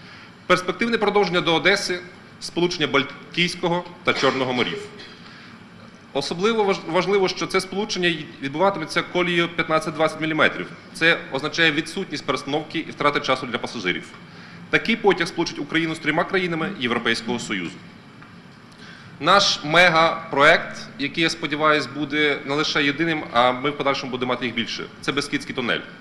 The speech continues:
Активне будівництво тунелю ведеться з листопада тринадцятого року. Як ми вже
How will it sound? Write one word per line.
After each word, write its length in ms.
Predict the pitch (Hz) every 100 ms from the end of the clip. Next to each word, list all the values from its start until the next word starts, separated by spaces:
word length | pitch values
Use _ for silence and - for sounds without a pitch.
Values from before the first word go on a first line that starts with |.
| - - - - - - - - - - - - - - -
Активне 320 | 151 151 220
будівництво 600 | 196 196 214 220 175 185
тунелю 360 | 175 185 190 190
ведеться 280 | 165 180 160
з 20 |
листопада 440 | 151 180 180 170
тринадцятого 540 | - 160 160 - 156 147
року. 320 | 104 - - - - -
Як 260 | 135 180 180
ми 140 | 185
вже 460 | 165 180 185 160